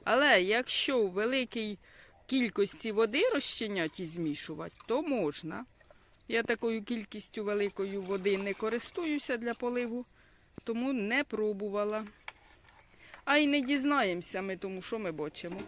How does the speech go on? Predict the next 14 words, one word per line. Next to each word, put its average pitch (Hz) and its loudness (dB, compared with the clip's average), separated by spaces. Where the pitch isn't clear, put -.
Полили 208 0
та 190 -2
й 165 0
полили. 170 -4
Сли 311 0
помідори, 294 2
я 254 4
думала, 247 2
вони 240 0
зрадіють 226 -2
сонечку, 190 -4
а 220 2
вони 233 0
перелякалися. 220 0